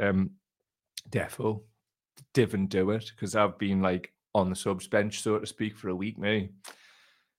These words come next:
That's not good. Um, <laughs> I, I mean, I have, I've stopped bleeding, which I'm happy about. Like, I was, I bled s-, a little bit for about twenty-four hours afterwards out of there. It was horrible. That was last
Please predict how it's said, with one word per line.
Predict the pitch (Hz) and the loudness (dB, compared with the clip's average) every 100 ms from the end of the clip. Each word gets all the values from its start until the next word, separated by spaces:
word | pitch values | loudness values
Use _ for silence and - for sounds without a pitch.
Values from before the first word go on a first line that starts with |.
| _ | _
That's | 95 92 - | -4 -4 -6
not | 92 92 | -8 -8
good. | - 101 104 - - _ _ _ | -2 0 0 -4 -14 _ _ _
Um, | 101 98 95 90 87 - _ _ _ _ | -2 0 2 0 -4 -12 _ _ _ _
<laughs> | _ _ _ _ 113 | _ _ _ _ 8
I, | 156 113 107 123 | 8 8 6 8
I | 117 | 8
mean, | 120 | 10
I | 113 | 10
have, | 120 117 | 10 8
I've | 107 | 2
stopped | - 131 - | 4 4 4
bleeding, | 107 110 107 | 2 2 2
which | 101 107 | 0 0
I'm | 95 | 2
happy | 104 104 - | 2 2 0
about. | 98 104 95 78 | 2 2 2 0
Like, | 98 101 | -4 -2
I | 98 | -4
was, | 95 - | -4 -6
I | |
bled | - 98 104 | -2 2 2
s-, | 98 - - - - - | 0 -6 -12 -20 -14 -4
a | |
little | 104 107 104 | 2 2 2
bit | 101 | -2
for | - 95 | -4 -4
about | 82 98 | -4 -4
twenty-four | - 98 95 92 90 | -2 -2 0 0 4
hours | 101 101 | 4 2
afterwards | 98 - 101 101 95 | 0 -4 -4 -2 0
out | 95 - | 0 0
of | |
there. | 101 98 | 2 2
It | 92 | 0
was | - | -4
horrible. | - 90 90 104 | -2 0 2 0
That | 95 92 | 0 0
was | 95 | 2
last | 95 - | 2 0